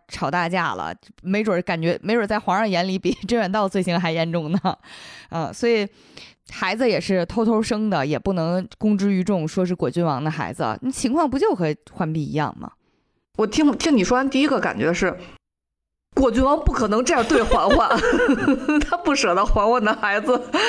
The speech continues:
Speaker 2: 去当侍女。我觉得果郡王恨不得能给他找一家好人家去养他，我觉得他也不会带回自己家去，还给自己的孩子当侍女。因为我觉得他的区别在于，我觉得甄远道爱的是他，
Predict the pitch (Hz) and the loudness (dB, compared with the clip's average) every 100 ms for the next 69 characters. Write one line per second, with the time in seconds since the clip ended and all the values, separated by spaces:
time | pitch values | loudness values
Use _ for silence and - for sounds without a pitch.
0 | 466 403 - 311 302 285 403 - - 269 | 0 0 0 2 2 2 2 0 2 2
1 | 214 214 185 185 - - - - 285 359 | 2 0 -2 -4 -6 -10 -8 -2 2 2
2 | 285 233 240 269 - 311 254 277 277 247 | 2 2 2 2 2 2 2 4 4 2
3 | 349 - - - 220 233 294 - 180 190 | 0 -2 -4 -2 0 0 0 0 2 2
4 | 247 320 - 190 180 208 262 269 226 185 | 2 2 2 2 2 2 2 2 2 0
5 | - - 196 196 170 175 180 185 208 190 | 0 0 2 2 2 2 2 0 0 0
6 | 170 170 185 175 175 175 185 175 190 147 | 0 2 2 2 0 2 2 2 0 0
7 | 175 175 180 156 175 175 170 196 190 - | 0 0 0 0 0 0 0 2 0 0
8 | - - - - - _ _ _ _ - | -2 -2 -8 -14 -20 _ _ _ _ -4
9 | 156 170 175 175 175 180 143 131 262 262 | -2 0 2 0 0 0 0 2 2 4
10 | 190 180 247 269 214 196 - 294 247 226 | 2 2 0 2 0 -2 0 2 2 2
11 | 233 254 202 214 185 214 277 233 170 208 | 2 0 2 2 2 2 2 2 2 2
12 | - 233 180 185 196 175 247 | 2 2 2 0 0 0 -2